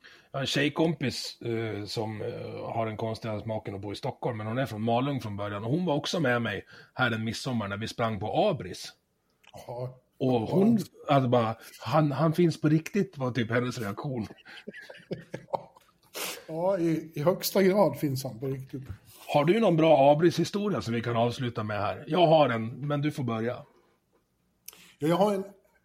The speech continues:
Speaker 2: en av de här klassiska sägningarna, en som ha-, har fått för lite uppmärksamhet, det är när min gode vän och kollega Janne Bengtsson, eh, som tidigare var på Svenska Dagbladet.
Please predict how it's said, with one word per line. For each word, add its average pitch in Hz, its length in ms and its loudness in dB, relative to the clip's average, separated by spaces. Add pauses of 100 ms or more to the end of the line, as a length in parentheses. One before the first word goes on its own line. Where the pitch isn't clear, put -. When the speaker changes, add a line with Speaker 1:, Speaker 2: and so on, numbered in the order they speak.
(120)
Speaker 2:
en 196 160 -2
av 180 120 2
de 160 60 -2
här 160 80 -2
klassiska 165 640 -2 (1000)
sägningarna, 170 640 0 (220)
en 185 240 0
som 170 280 -4 (240)
ha-, 143 300 -12
har 170 100 -4
fått 175 220 -4
för 165 80 -4
lite 175 280 -4
uppmärksamhet, 156 720 -6
det 143 120 -8
är 135 280 -6
när 135 160 -6
min 131 280 -6 (580)
gode 156 260 0
vän 160 280 0
och 131 280 -12 (340)
kollega 151 680 -2 (200)
Janne 151 240 -4
Bengtsson, 143 640 -2 (360)
eh, 127 60 -10
som 131 200 -12 (280)
tidigare 160 260 0
var 139 140 0
på 131 100 -4
Svenska 135 280 -6
Dagbladet. 147 580 -4